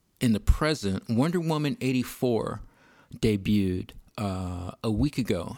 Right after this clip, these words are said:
at the time of the release of this podcast, on December twenty-fifth, and it released in theaters, s-, and, uh, it also released, uh, uh, on H B O Max, the premium streaming service,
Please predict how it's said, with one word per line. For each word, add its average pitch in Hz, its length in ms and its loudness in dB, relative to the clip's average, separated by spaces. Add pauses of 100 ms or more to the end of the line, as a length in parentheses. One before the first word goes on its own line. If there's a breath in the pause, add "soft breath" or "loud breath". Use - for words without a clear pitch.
at - 100 -8
the - 60 -8
time 95 440 -2
of 90 120 -6
the 90 80 -4
release 90 320 -2
of 92 60 -8
this 87 160 -4
podcast, - 640 -4
on 95 60 -2
December 101 360 -2
twenty-fifth, - 800 0
and 110 140 2
it 107 80 0
released 104 720 -2
in 101 160 0
theaters, 127 760 0 (260 soft breath)
s-, - 260 -4 (120)
and, 113 680 4 (100)
uh, 107 380 -4
it 113 200 -6
also 139 360 0
released, 95 640 -2 (580 soft breath)
uh, 92 560 -6 (960)
uh, 92 240 -6
on 107 200 -2
H 120 160 0
B 127 120 4
O 113 80 6
Max, - 500 -2 (220)
the 98 80 -2
premium 98 680 0
streaming 98 380 0
service, - 560 -6